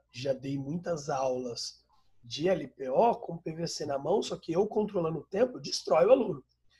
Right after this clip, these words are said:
Mas o aluno sozinho em casa não se destrói, né? É, não, não vai conseguir fazer na velocidade que deveria fazer.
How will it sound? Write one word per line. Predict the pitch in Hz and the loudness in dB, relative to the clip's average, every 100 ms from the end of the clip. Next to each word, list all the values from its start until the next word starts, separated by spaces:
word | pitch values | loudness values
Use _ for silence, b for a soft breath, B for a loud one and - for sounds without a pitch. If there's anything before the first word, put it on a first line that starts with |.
| _ _ - | _ _ 0
Mas | 190 175 | 4 8
o | |
aluno | 220 247 | 10 10
sozinho | 202 180 143 190 190 | 8 4 4 2 2
em | |
casa | 214 277 392 180 | 4 6 6 2
não | 175 - | -2 -4
se | - | -4
destrói, | 190 - - 208 214 220 | -4 -4 -2 2 4 4
né? | 175 190 - _ _ _ b b b _ _ - - - _ _ _ | 2 -2 -8 _ _ _ b b b _ _ -20 -20 -20 _ _ _
É, | 139 139 135 139 131 135 | 4 6 6 4 2 0
não, | 147 156 | -2 -2
não | 151 | -2
vai | 160 170 202 | 4 6 4
conseguir | 202 - 156 147 | 0 -2 -4 -8
fazer | 135 135 131 | -8 -8 -6
na | 139 | -6
velocidade | 131 139 131 - 135 131 - | -6 -8 -12 -8 -6 -6 -8
que | |
deveria | 127 127 123 123 117 113 | -12 -10 -8 -10 -12 -16
fazer. | - 151 151 143 139 139 | -14 -12 -8 -4 -2 -2